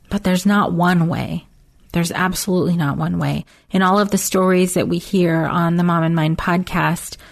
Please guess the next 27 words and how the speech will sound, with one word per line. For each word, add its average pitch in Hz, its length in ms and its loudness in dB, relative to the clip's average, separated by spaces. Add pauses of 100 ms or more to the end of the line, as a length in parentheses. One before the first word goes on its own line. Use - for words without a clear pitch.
(220)
there 208 140 2
may 214 160 4
be 226 160 4
some 202 240 2
similarities 180 880 2
and 170 220 -2
threads 175 500 0 (180)
of 165 460 2 (580)
healing 196 440 2
modalities 170 680 2
or 175 80 2
ways 175 220 0
that - 140 -2
people 175 280 0
have 165 240 0
seen 185 680 2
themselves 170 880 0
through. 175 680 2 (600)
But 208 220 -2
even 262 360 2
within 180 320 2
that, 202 320 0
even 214 280 2
if 202 140 0
the 180 120 -2
same 190 320 2
person 165 580 0